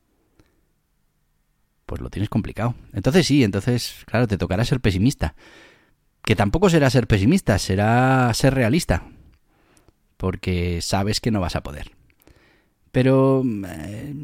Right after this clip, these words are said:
yo creo que hay que trabajar esa, esa visión positiva de las cosas.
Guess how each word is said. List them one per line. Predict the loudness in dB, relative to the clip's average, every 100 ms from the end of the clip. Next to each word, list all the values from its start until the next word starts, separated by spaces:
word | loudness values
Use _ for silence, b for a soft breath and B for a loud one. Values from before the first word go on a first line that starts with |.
| -14 -8
yo | -2 2
creo | 2
que | 4
hay | 2
que | 2 2
trabajar | 0 0 0 0
esa, | 0 0 0 0 -2 -6
esa | -4 0
visión | 2 2 2 2
positiva | 2 2 2 -2 -2 0 0
de | 0
las | -2 -2
cosas. | -2 -2 -4 -6